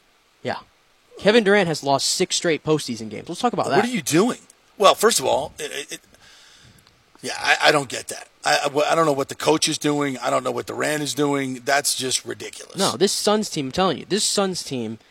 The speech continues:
Speaker 1: has two all-world players. The rest of that roster ain't it.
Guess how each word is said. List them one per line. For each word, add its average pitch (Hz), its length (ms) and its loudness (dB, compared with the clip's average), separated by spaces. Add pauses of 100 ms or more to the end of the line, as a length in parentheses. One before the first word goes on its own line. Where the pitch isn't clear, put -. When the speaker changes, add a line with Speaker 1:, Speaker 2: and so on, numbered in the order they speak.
(160)
Speaker 1:
has 127 300 -2
two 196 400 0
all-world 156 580 2
players. 104 540 -8 (380)
The 131 80 -2
rest 214 240 4
of 233 60 -2
that 202 180 4
roster 151 440 0
ain't 120 160 -2
it. 113 140 -10